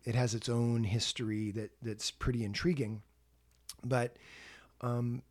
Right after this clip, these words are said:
Fort Ross was actually the first establishment in Sonoma County. Um, it's been in the news recently because it was actually founded by the Russians.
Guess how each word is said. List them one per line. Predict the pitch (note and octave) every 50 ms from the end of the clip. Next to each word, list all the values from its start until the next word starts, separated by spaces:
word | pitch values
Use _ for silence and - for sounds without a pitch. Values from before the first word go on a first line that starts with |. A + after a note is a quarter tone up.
| _ _ _ _ -
Fort | - - E3 D#3+ D3 C#3+
Ross | C3+ C3+ D3 F3+ G#3 G3 D3+ C3 - -
was | - B2 B2 A2
actually | B2 A#2 A#2+ A#2 A#2 - - B2 A#2+ A#2+ A#2
the | A2 A2+ A2+
first | G2+ - - - - C3+ D3 C#3+ - - -
establishment | G#2 - - - G#2+ G2+ G#2 G2+ G#2 - - - A2+ A#2 A2 G#2+ - _ -
in | B2 A#2 A2+ A2+ A2
Sonoma | G#2+ - - B2+ A2+ A2 G#2+ G#2+
County. | - - A2+ A2 G#2 G#2 A2 A#2+ B2+ _ - - - - - - - - - _ _ -
Um, | - G#2+ G#2 G#2 G#2+ G#2+ G#2+ A2 A2 A2+ G#2+ - -
it's | - G#2+ G#2+ - _ _ _ - -
been | - - A#2+ A#2
in | A2+ A2 G#2+
the | G#2
news | G#2+ G#2+ A2 A2+ A2+ A2+ A2 G2+ -
recently | A2+ B2 A#2+ - C3 A#2+ - - G#2+ G#2 A2
because | G#2+ G#2+ G2+ - A2 A2 G#2+
it | A#2+
was | A2 A2+ G#2
actually | A2 G#2+ G#2+ G#2+ - - - A#2 A2 A2+ A2+ A2 A2
founded | - - - G#2+ G#2+ G#2 G#2+ G2
by | G#2+ G#2 G#2
the | G2+ A2
Russians. | B2 D#3+ F3 F3 - - F#2+ F2+ F2 - - -